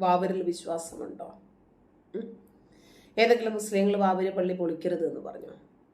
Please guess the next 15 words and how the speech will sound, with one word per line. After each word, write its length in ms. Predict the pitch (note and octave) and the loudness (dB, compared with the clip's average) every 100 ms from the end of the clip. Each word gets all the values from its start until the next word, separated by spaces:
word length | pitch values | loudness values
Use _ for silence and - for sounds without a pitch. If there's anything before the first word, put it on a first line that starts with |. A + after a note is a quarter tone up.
| _ _ _ _ _ - | _ _ _ _ _ 2
ശബരിമലയിൽ 760 | A3 A3 B3+ B3+ B3 B3 B3 | 4 6 6 8 8 8 6
തീർത്ഥാടനത്തിന് 840 | B3 G#3 G3+ A3+ A3+ A#3 A3+ A3+ A3 | 4 0 2 4 6 4 0 -2 -2
പോകുന്ന, 400 | G3 F3+ F3 F#3 | -2 -2 -2 0
അയ്യപ്പനെ 640 | G#3+ G3 A3+ G#3 A3+ A3+ | 0 2 2 2 -2 -2
കാണാൻ 300 | A3 F#3 F3 | 0 -2 -2
പോകുന്ന 360 | F3 F3+ D#3 E3 | -4 -6 -4 -2
അയ്യപ്പ 400 | G#3+ G#3+ A#3 A3+ | -2 4 4 4
ഭക്തർ 400 | G#3 F#3 - E3+ | 0 -2 -4 -4
വാവര് 400 | G3+ F#3 G3+ G3+ | -2 -2 -2 -4
പള്ളിയിൽ 320 | G3+ F#3+ F#3+ | -4 -2 -2
പോയേ 380 | G3+ F3+ F3 F#3+ | -2 -2 0 0
പറ്റുള്ളൂ 560 | G3+ G3 G3 F#3 F#3+ F#3+ | 0 -6 -6 -8 -6 -4
എന്ന് 120 | F3+ | -4
ഏതെങ്കിലും 440 | F3 E3+ F3 F#3 | -4 -6 -6 -8
മുസ്ലിങ്ങൾ 500 | G3 - - E3 G3 | -10 -12 -10 -8 -8